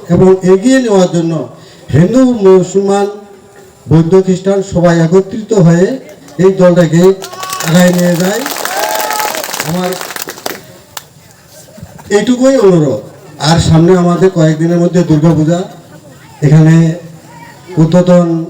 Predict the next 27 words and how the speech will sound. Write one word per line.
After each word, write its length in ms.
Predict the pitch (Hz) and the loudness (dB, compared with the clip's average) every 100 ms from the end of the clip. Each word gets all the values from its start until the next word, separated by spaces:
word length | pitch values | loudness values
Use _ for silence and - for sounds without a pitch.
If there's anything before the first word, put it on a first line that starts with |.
| - - - 143 | -14 -20 -8 0
নেতৃবৃন্দরা 720 | 165 170 175 180 180 180 175 170 | 0 2 0 2 2 2 4 2
আছেন, 240 | 160 170 190 - - - - - - 160 | 2 0 0 -8 -20 -20 -20 -16 -2 2
অবশ্যই 360 | 180 170 190 151 | 2 2 0 2
দেখবেন 340 | 147 143 151 180 - - - - - - | -2 0 -4 -4 -10 -20 -20 -20 -14 -2
যাতে 320 | 160 175 196 | 0 2 2
করে 280 | 190 196 202 214 - - - - - - - | 4 2 2 -4 -12 -20 -20 -20 -20 -10 0
পূজা 300 | 190 185 220 208 | 0 2 0 2
করতে 280 | 190 190 - 196 | 0 0 0 0
আসে 300 | 180 185 185 180 - 170 | 0 2 2 2 -4 -6
এদিকে 240 | 175 190 185 | 0 0 0
বাড়ি 200 | 170 185 | 0 0
ঘরে 220 | 165 180 | 2 0
ক্ষতি 300 | 180 160 180 165 | -2 -6 -6 -4
না 100 | 160 | -2
হয়। 160 | 165 170 - 196 | -4 -8 -6 -2
এই 60 | 220 | 2
ধরনের 260 | 226 240 240 | 2 0 -4
একটি 120 | 226 214 | -6 -8
কিন্তু 220 | 202 220 185 | -12 -10 -2
বাড়ি 160 | 185 190 | 0 0
ক্ষতি 340 | - 185 202 | -2 -4 -2
করার 320 | 190 190 196 190 180 | 2 2 4 2 0
একটা 140 | 196 | -2
দল 220 | 156 175 185 | 0 2 2
থাকে 260 | - 151 151 | 0 -6 -6
কিন্তু 180 | 160 160 | -10 -8
আলাদা। 360 | 151 139 131 | -6 -6 -10